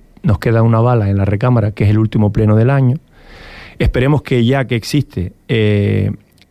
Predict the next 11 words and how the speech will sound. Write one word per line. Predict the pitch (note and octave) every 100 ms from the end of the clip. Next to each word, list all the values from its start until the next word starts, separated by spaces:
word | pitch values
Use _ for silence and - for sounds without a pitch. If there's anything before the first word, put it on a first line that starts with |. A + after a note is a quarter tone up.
| _
ese | A#2 C3+
estudio | - C3 A#2
económico, | B2 C#3+ G2+ - C#3+ _ _
que | -
aparentemente | A2 G2 G#2 A#2 A#2 A#2+ A#2+ D3 A#2+ - - _ _ _ _ _ _
es, | A2 - -
es, | B2+ A#2 - -
eh, | - G#2+ G#2+ G#2 G#2+ G#2+ G#2+ G2+ G2+ A2+ G#3+
positivo, | - G2+ G2+ - D3 A#2 F#2+ - - - - - _
que | A2
da | G#2 A2+ A#2+ A#2+ A#2+ A#2+ A#2